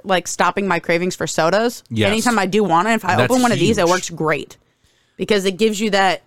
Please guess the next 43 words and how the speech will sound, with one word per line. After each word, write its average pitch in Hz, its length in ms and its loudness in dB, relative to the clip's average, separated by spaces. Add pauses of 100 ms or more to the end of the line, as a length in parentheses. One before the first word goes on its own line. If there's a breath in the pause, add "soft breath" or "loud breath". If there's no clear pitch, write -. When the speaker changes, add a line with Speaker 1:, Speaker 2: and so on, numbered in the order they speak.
Speaker 1:
flavor 208 600 0
of 220 80 -4
something 220 340 0
with 196 160 0
the 175 60 -4
sparkliness, 190 640 -2
that 170 200 0
tingling 202 440 -2
on 190 100 0
your 160 100 -2
tongue 170 260 -2
that 196 100 0
you 220 120 0
want. 247 320 2
Speaker 2:
Mm-hmm. 101 360 -4 (520)
Speaker 1:
And 190 160 0
then 196 120 2
it's 180 180 -2
also, 180 340 -2
but 165 140 -4
it's 165 140 -6
better 160 180 -2
for - 180 -6
you. - 160 -8 (200)
Speaker 2:
Yeah. 101 220 -2 (200)
And 120 340 2
especially, 120 680 0
uh, 95 260 0
in 95 140 -4
our, 90 300 -2 (360 loud breath)
uh, 85 340 -4
our 87 340 -4
advanced 87 680 -8
age, 80 500 -12 (140)
um, 71 280 -12
as 78 200 -14
it 78 100 -16
is. - 320 -14 (140)
Speaker 1:
I'm - 240 -16
an - 100 -18
old - 200 -16
lady. - 320 -12 (300)
Speaker 2:
Um, 85 480 -6